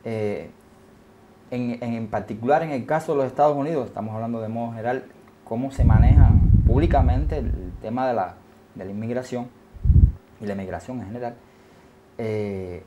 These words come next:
en un trabajo publicado en febrero del dos mil, del año pasado, del dos mil trece, por el Instituto de Manhattan para la, para la Investigación en, en temas de política, eh, titulado Los beneficios económicos de la, de la inmigración,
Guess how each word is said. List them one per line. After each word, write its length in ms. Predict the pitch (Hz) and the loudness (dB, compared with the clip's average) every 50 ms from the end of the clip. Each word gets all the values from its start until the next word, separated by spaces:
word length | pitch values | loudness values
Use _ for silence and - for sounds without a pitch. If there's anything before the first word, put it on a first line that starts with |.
| - - | -18 -14
en 180 | - 110 107 117 | -12 -10 -6 -6
un 360 | 131 156 165 165 165 156 143 | -6 -6 -6 -6 -8 -8 -8
trabajo 300 | 135 135 123 135 147 151 | -4 0 0 0 0 0
publicado 340 | 147 147 135 127 - 135 143 | -2 -2 -2 0 0 0 -2
en 80 | 143 - | -2 -2
febrero 360 | 143 127 131 139 143 147 139 | -2 -2 0 0 0 0 -2
del 100 | 131 123 | -2 -2
dos 100 | 113 107 | -4 -6
mil, 260 | 113 131 143 131 - | -6 -6 -8 -8 -10
del 140 | 104 98 104 | -10 -8 -8
año 200 | 113 131 139 127 | -6 -6 -6 -8
pasado, 380 | - 117 - 151 156 143 123 | -8 -6 -4 -2 -2 -2 -2
del 100 | 101 95 | -6 -8
dos 100 | 90 95 | -10 -10
mil 160 | 101 120 123 123 | -10 -10 -10 -8
trece, 340 | - 151 143 - - - - _ _ _ _ _ _ _ _ _ | -8 -10 -10 -10 -14 -18 -18 _ _ _ _ _ _ _ _ _
por 140 | - 110 107 | -8 -6 -6
el 80 | 107 107 | -4 -6
Instituto 400 | 104 98 107 101 110 113 127 127 | -6 -8 -10 -10 -8 -4 -4 -4
de 80 | 120 | -2
Manhattan 640 | 117 113 110 104 113 127 135 127 127 120 110 107 104 | -4 -6 -8 -8 -6 -6 -6 -4 -4 -6 -8 -8 -10
para 160 | 101 104 101 | -8 -6 -4
la, 360 | 98 98 98 95 95 95 92 - - - | -2 -2 -2 -4 -6 -8 -10 -14 -14 -10
para 160 | 104 104 101 | -8 -6 -6
la 40 | 101 | -6
Investigación 720 | 98 98 98 - 104 101 101 - - 127 123 123 123 120 | -8 -10 -12 -10 -10 -10 -10 -10 -10 -8 -8 -8 -8 -10
en, 140 | 110 104 98 - - - | -12 -12 -14 -16 -18 -20
en 140 | 95 95 101 | -18 -14 -10
temas 300 | 117 113 120 120 117 110 - - _ - - - | -8 -6 -6 -6 -8 -10 -14 -20 _ -20 -20 -16
de 100 | - 104 | -14 -8
política, 400 | 101 110 127 151 131 113 - - - - _ _ _ _ _ _ _ _ _ _ _ _ _ _ _ _ - | -6 -6 -6 -6 -8 -10 -12 -14 -16 -18 _ _ _ _ _ _ _ _ _ _ _ _ _ _ _ _ -10
eh, 600 | 104 101 98 95 92 95 95 90 90 90 87 90 - - - - - - - | -8 -8 -8 -8 -8 -10 -12 -12 -14 -16 -18 -18 -20 -20 -20 -20 -20 -20 -12
titulado 460 | - 117 101 117 110 120 131 143 143 | -12 -10 -8 -2 2 4 6 6 6
Los 120 | 131 123 113 | 4 2 -2
beneficios 480 | 117 110 107 - - 147 143 165 143 | -6 -8 -8 -8 -10 -10 -10 -8 -8
económicos 500 | 139 120 123 131 139 147 143 123 117 110 | -8 -6 -6 -6 -6 -6 -6 -6 -6 -6
de 60 | 104 98 | -6 -6
la, 80 | 98 | -8
de 140 | 92 101 101 | -8 -8 -6
la 100 | 104 104 | -6 -6
inmigración, 720 | 104 101 104 104 107 104 101 - - 160 156 143 123 113 | -6 -6 -8 -8 -8 -8 -10 -8 -8 -6 -6 -6 -8 -10